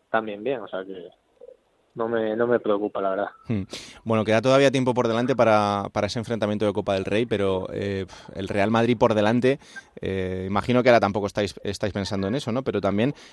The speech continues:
Speaker 2: más allá de lo complicado que sea en lo deportivo, puede ser un, un subidón importante de adrenalina para, para la ciudad y también para vosotros, ¿no?
Speaker 1: Sí, hombre, eh, que venga el Real Madrid a, a una ciudad como Soria o cualquier otro club grande, pues al final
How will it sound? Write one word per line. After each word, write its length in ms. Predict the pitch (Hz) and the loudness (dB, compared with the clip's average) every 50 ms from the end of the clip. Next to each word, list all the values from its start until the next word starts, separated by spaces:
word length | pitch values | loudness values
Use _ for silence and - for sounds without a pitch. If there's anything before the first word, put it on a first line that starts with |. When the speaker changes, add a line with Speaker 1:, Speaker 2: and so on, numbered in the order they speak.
| - _ | -14 _
Speaker 2:
más 220 | - 113 113 - 135 | 0 0 2 4 6
allá 200 | 127 123 123 123 | 8 8 10 8
de 80 | 123 | 8
lo 300 | 120 120 117 117 113 110 | 8 8 8 8 6 6
complicado 580 | - 135 127 123 113 123 123 113 120 123 127 123 | 6 6 4 6 6 4 6 8 8 8 8 6
que 80 | 117 | 4
sea 220 | 113 - - 123 120 | 2 0 2 2 2
en 80 | 117 | 4
lo 60 | 117 113 | 4 4
deportivo, 640 | 113 104 110 110 107 95 123 123 127 131 135 131 - - - - - - | 4 4 2 -2 0 2 2 4 4 4 4 2 0 -6 -14 -16 -12 -4
puede 160 | - 113 113 | 0 0 0
ser 160 | - - 110 | 0 0 -2
un, 240 | 107 95 95 98 95 - | -2 0 0 -2 -2 -2
un 120 | 113 110 | -4 -4
subidón 460 | 101 - 104 104 101 104 104 101 95 98 | -2 -2 0 0 2 2 2 0 0 0
importante 480 | 95 95 92 95 92 98 101 98 98 | -2 -2 -2 -2 0 0 0 0 2
de 80 | 95 95 | 2 2
adrenalina 500 | 92 95 98 92 92 95 104 110 113 110 | 2 2 0 0 0 2 2 2 2 4
para, 380 | 95 104 95 95 95 92 90 92 - | 4 4 2 4 2 0 -2 -4 -4
para 160 | - 104 98 | -2 0 0
la 80 | 101 98 | 0 0
ciudad 340 | - - 104 104 120 131 147 | -2 0 4 8 8 8 8
y 60 | 135 | 8
también 240 | 117 107 104 110 107 | 4 0 0 0 0
para 160 | 123 107 87 | 2 2 2
vosotros, 400 | 82 78 - - - 98 90 92 | 0 -2 -4 -6 -6 -6 -10 -10
¿no? 120 | 123 185 _ _ - - _ _ _ _ _ _ _ _ - | -10 -14 _ _ -20 -20 _ _ _ _ _ _ _ _ 6
Speaker 1:
Sí, 140 | 139 131 123 | 6 8 8
hombre, 760 | 120 127 127 127 113 104 101 95 98 92 101 98 101 104 107 | 6 6 4 2 -2 -2 -6 -8 -10 -10 -8 -8 -8 -8 -8
eh, 40 | 110 | -6
que 80 | 107 | -4
venga 240 | 110 117 120 123 120 | -4 -2 0 4 4
el 80 | 120 117 | 4 6
Real 180 | 120 120 120 | 6 4 2
Madrid 360 | 120 120 120 120 123 123 117 117 - | 2 2 2 4 4 2 2 0 -2
a, 540 | 107 104 101 101 104 101 101 101 98 98 95 | -2 -2 -2 -2 -2 -4 -6 -6 -8 -10 -12
a 80 | - 107 | -12 -10
una 160 | 110 113 110 | -8 -8 -6
ciudad 180 | - 123 110 | -2 -2 -2
como 240 | 110 117 110 110 107 | -2 -2 -6 -6 -4
Soria 420 | - 123 123 123 113 98 95 90 - _ _ _ _ _ _ _ _ _ _ _ _ _ _ _ | 2 2 4 4 4 2 -2 -6 -10 _ _ _ _ _ _ _ _ _ _ _ _ _ _ _
o 260 | 110 107 104 101 104 | -4 -2 -2 -2 -4
cualquier 320 | - 104 104 98 - 120 | -4 -6 -4 0 2 2
otro 300 | 123 120 120 120 117 120 | 4 4 4 0 0 0
club 600 | - 131 123 123 120 120 117 117 113 110 110 107 | -8 -8 -8 -6 -6 -4 -4 -4 -4 -4 -4 0
grande, 320 | 113 120 123 123 123 131 131 | 4 4 4 4 4 0 -2
pues 240 | 127 117 104 - - | -2 -4 -8 -6 -8
al 100 | 101 - | -8 -8
final 680 | 110 107 113 113 113 113 110 110 107 101 95 95 | -8 -6 -4 -2 -2 -2 -4 -4 -6 -8 -8 -10